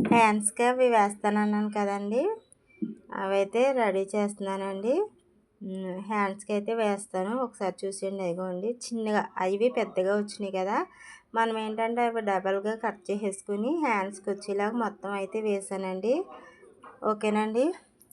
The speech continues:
నేను వాయిస్ ఓవర్ ఇవ్వడానికి చాలా ఇబ్బంది అయిపోతుందండి. అసలు ఇంట్లో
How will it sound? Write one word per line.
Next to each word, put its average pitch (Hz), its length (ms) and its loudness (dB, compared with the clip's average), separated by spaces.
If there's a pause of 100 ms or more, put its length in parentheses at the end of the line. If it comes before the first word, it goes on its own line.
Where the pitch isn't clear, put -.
(640)
నేను 196 280 2
వాయిస్ 185 360 8
ఓవర్ 196 260 6
ఇవ్వడానికి 196 560 4
చాలా 180 460 6
ఇబ్బంది 196 400 0
అయిపోతుందండి. 190 840 -2 (760)
అసలు 196 400 0 (680)
ఇంట్లో 196 400 -2